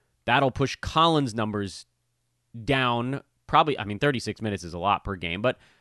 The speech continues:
more than, I mean, you'll see Dwayne Dedmon play fewer minutes. A lot of that is gonna go to Clint Capela,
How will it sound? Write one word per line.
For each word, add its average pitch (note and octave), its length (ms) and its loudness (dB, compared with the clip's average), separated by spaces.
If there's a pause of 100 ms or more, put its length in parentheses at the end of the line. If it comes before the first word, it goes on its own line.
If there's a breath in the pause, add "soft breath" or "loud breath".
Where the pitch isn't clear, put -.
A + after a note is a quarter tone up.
(100)
more D4 180 6
than, B3 100 4
I F3+ 120 4
mean, G3+ 140 0
you'll F#3 100 4
see D#3+ 160 -4
Dwayne C3 240 0
Dedmon A2+ 320 0
play A2 140 -2
fewer A2 300 -4
minutes. G#2 280 -4
A A2+ 60 -4
lot A#2+ 260 6
of A#2+ 60 0
that A2 260 2
is G#2+ 140 -6
gonna G#2 180 -4
go G2 220 -2
to F#2 80 -6
Clint E2 220 -12
Capela, F#3 480 6